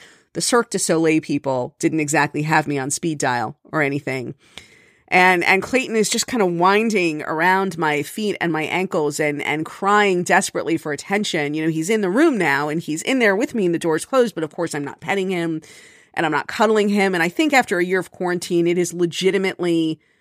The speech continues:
news to Clayton that I have any function or purpose in life other than to serve as a lap for him to sleep on and a hand to stroke his back while he is sleeping in that lap.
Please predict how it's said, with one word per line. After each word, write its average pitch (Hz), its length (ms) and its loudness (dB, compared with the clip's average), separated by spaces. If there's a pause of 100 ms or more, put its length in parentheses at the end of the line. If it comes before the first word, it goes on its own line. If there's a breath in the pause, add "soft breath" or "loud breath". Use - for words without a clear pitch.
(400)
news 202 580 2
to - 120 -10
Clayton 175 680 -2
that 175 260 2
I 220 180 4
have 220 400 0
any 185 260 -2
function 185 600 -4
or 156 220 -6
purpose - 520 -6
in 160 140 -4
life 175 420 0
other 180 240 -2
than 175 240 -2
to 170 180 -8
serve 185 420 -4
as 175 240 -2
a 165 280 -2 (340 soft breath)
lap 190 360 4
for 180 180 -6
him 180 220 -4
to 165 100 -6
sleep 285 340 -6
on 175 300 -2
and 156 220 -6
a 151 220 -10
hand 156 640 -4 (340 soft breath)
to - 100 -6
stroke 185 320 -2
his 175 160 -6
back 190 360 4
while 180 320 0
he 156 200 -6
is 151 120 -8
sleeping 151 640 -6 (400)
in 196 180 0
that 170 200 -4
lap. 113 260 -6